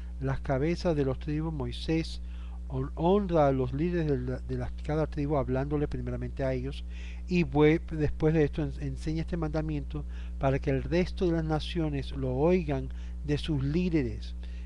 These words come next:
Es decir, esto es lo que nos habla, lo que es divulgar,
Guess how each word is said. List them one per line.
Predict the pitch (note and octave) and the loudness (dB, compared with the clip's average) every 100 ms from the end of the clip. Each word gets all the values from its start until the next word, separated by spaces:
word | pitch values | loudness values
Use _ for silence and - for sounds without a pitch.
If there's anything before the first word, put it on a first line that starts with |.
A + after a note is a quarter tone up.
| - | -8
Es | - D3+ | -2 0
decir, | D3+ E3 | 2 0
esto | D#3+ - | -2 0
es | F#3 | 0
lo | E3+ D3+ | 0 -2
que | - D3 C#3 C#3 | -2 -2 -2 -2
nos | C#3 C3 | -6 -4
habla, | D3 D3 D#3+ | -2 -2 0
lo | C#3 B2+ | -2 -2
que | - | -4
es | C#3 | -4
divulgar, | C#3+ B2 B2 B2 C3+ C#3 | -4 -4 -6 -2 0 2